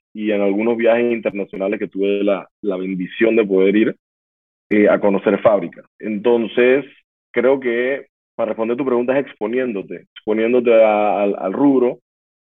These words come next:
Eh, es mentira que detrás de la computadora o en una clase universitaria lo iba a poder aprender al nivel que lo hice de la mano con los productores pateando la finca, de la mano con los procesadores viendo la máquina cómo se dañaba. Y creo que adoptar una mentalidad de,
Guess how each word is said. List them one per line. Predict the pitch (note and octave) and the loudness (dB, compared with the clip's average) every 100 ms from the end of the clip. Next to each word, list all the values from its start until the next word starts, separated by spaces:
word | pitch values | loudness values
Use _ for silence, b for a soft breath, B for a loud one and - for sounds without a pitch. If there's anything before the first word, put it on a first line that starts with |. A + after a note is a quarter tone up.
| _ | _
Eh, | - G#2 G2+ F2+ | -8 -4 -4 -4
es | |
mentira | A#2 A#2+ A#2+ B2 B2+ | -2 -2 2 2 4
que | |
detrás | A2+ G2+ A2+ | 0 -2 0
de | |
la | B2+ | 0
computadora | A2+ G2+ G2 G2+ A2 A2+ A#2 | -2 -8 -4 0 2 2 0
o | A#2 G#2+ | 0 -4
en | G2 | -12
una | G#2 G#2+ | -16 -10
clase | A2+ A2 | -6 -6
universitaria | A#2+ A2 F#2 F#2 G2+ G2+ A2 | -6 -10 -12 -8 -4 0 0
lo | G2+ | 2
iba | G2 | 0
a | G#2 | 0
poder | G2 G2 | 0 -2
aprender | G#2+ G2+ G2 G2+ | -2 -4 -4 -4
al | G#2+ | -4
nivel | G#2 G2 G2+ G#2 G2 | -4 -6 -4 -4 -4
que | G#2 | -4
lo | F#2 | -2
hice | F#2+ - G#2 G#2+ - _ _ _ - | -4 0 0 0 -4 _ _ _ -2
de | A2 | 2
la | G2+ | 2
mano | G#2 A2 | 2 0
con | A2+ | 0
los | G#2 | -2
productores | G2+ G2+ F#2 G#2 A2 | -2 -4 -4 -4 -2
pateando | G#2 F2+ G2+ G#2 | -4 -4 -4 -4
la | F#2+ | -4
finca, | C3 C3 B2+ | -4 -4 0
de | G#2 | 0
la | G2 | 0
mano | F#2+ G2+ G#2+ | -4 -6 -6
con | G#2 | -6
los | F#2 | -8
procesadores | F#2 F#2 F2 F#2 G2 G2 | -12 -12 -6 -2 -2 -2
viendo | G2+ A2 A2 | -2 -2 -2
la | G2+ | -4
máquina | F#2+ F#2+ G#2 F2 | -6 -10 -10 -10
cómo | G2 G#2 | -8 -8
se | G2 | -8
dañaba. | F2 G#2 A#2+ A2+ - _ _ _ _ _ _ _ _ | -4 0 2 2 -2 _ _ _ _ _ _ _ _
Y | A#2+ G#2+ | -4 0
creo | B2+ C3+ | 2 2
que | C3+ | 4
adoptar | A#2 G#2+ - B2 | 2 2 0 0
una | C3 C#3 | 0 -2
mentalidad | A#2+ G#2+ G#2+ G#2 G#2+ A2+ A#2+ | -2 -2 -2 -2 -2 -2 -2
de, | A#2 A#2 A#2+ | -4 -8 -8